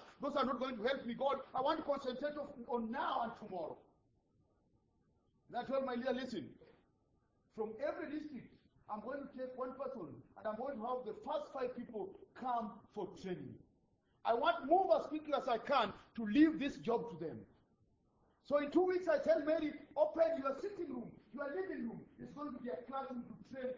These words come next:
these people." "Oh, Friday, are we going to have a classroom school in my house?" "Oh, yes, Mary. Yes, sure, we're going to have a classroom now." In the year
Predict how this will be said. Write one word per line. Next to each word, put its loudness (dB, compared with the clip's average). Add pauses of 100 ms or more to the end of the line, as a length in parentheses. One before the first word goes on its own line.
(160)
these -12
people." -16 (2500)
"Oh, -6
Friday, 0
are 2
we 0
going 2
to 0
have 4
a 4
classroom 0
school -4
in 0
my 6
house?" 6 (480)
"Oh, 2
yes, 8
Mary. 6
Yes, 4
sure, -4
we're -2
going -6
to -4
have -4
a -12
classroom -10
now." -16 (2250)
In -4
the -4
year 8